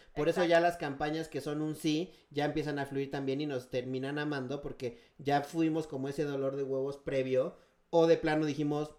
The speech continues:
Speaker 1: "Contigo no va", ¿no? No, no, no, no
Speaker 2: Exacto.
Speaker 1: vamos a cerrar contigo. Entonces,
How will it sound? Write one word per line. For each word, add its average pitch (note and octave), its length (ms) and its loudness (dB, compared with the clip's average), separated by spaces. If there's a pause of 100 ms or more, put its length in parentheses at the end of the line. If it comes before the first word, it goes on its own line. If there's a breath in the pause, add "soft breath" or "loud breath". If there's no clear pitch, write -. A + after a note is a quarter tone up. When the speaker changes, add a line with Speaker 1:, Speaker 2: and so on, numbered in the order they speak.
(140)
Speaker 1:
"Contigo D3+ 380 -4
no F3 120 0
va", F3+ 320 0
¿no? E3 260 -8
No, D#3 240 -2
no, D3+ 220 -2
no, D3+ 260 -2
no D#3+ 140 -2
Speaker 2:
Exacto. E3 40 2
Speaker 1:
vamos F3 260 0
a D3+ 40 -8
cerrar D3 280 -6
contigo. D#3+ 340 -2
Entonces, D#3 240 -4